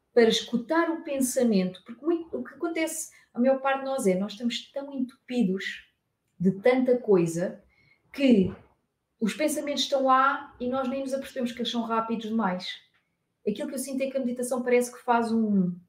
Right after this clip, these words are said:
torna os pensamentos, cria-os, é como se eles começassem a aparecer à minha frente, mas em slow motion, não é? É assim uma velocidade menor. E eu ganho consciência de qual é a emoção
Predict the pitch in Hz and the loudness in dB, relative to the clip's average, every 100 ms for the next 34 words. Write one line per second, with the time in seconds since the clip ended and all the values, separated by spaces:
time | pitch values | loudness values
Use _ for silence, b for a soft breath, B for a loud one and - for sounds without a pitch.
0 | _ _ _ _ _ _ - 240 233 240 | _ _ _ _ _ _ 4 6 6 4
1 | 233 B B B _ 214 208 262 240 233 | 0 B B B _ 2 2 0 2 4
2 | 240 240 - - 240 254 247 240 - - | 4 2 -2 -6 -2 4 4 4 -4 -12
3 | _ _ _ - 208 208 240 240 240 - | _ _ _ 0 2 4 2 2 0 -2
4 | - 196 - 233 226 240 240 233 233 240 | -8 -12 -4 -4 2 2 2 -2 -2 -2
5 | 226 220 226 226 226 208 220 214 - 226 | -2 -2 -2 -2 -2 -4 -4 -4 0 2
6 | 220 208 185 - 175 180 185 190 226 208 | 4 2 0 -2 -4 -2 -2 -2 -2 -4
7 | 202 208 - 208 196 196 208 190 175 180 | -6 -6 -4 2 2 2 0 0 0 0
8 | 233 - _ _ _ _ _ _ _ _ | -2 -6 _ _ _ _ _ _ _ _
9 | - 214 247 254 269 - 277 262 - 262 | 0 6 6 6 2 -4 -6 -4 -4 2
10 | 240 - 202 190 - 220 240 262 240 - | 2 2 -4 -4 0 4 6 6 4 2
11 | - 190 180 220 - | 0 0 0 -4 -8